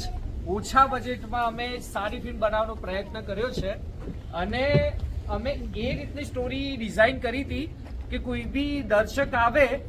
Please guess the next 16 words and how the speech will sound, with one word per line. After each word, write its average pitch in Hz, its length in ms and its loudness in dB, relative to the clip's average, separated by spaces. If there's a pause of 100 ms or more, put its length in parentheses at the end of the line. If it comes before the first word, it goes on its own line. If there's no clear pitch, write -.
(260)
તો 240 140 0
એ, 269 400 4 (180)
એને 226 240 0
જે 254 320 4
જોઈએ, 254 280 0
જે 254 220 4
ગમતું 262 300 2
હોય, 214 60 0
દાખલા 214 280 4
તરીકે 254 240 -2
એને 254 120 -2
કોમેડી 233 420 0
જોઈએ 262 340 0
તો 233 200 -6
કોમેડી 214 440 0
મળે, 254 340 2